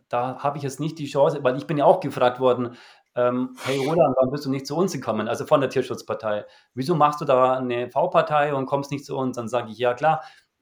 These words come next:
ähm, wenn ich zu euch gekommen wäre, dann hättet ihr vielleicht dreißig Mitglieder mehr gehabt.“ Aber wir sprechen ja auch ganz andere Leute an. Also wir haben in der Zeit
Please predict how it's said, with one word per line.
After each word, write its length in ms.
ähm, 300
wenn 140
ich 100
zu 120
euch 140
gekommen 360
wäre, 380
dann 160
hättet 260
ihr 140
vielleicht 420
dreißig 360
Mitglieder 340
mehr 160
gehabt.“ 480
Aber 720
wir 260
sprechen 380
ja 100
auch 160
ganz 180
andere 300
Leute 340
an. 200
Also 180
wir 120
haben 180
in 100
der 180
Zeit 360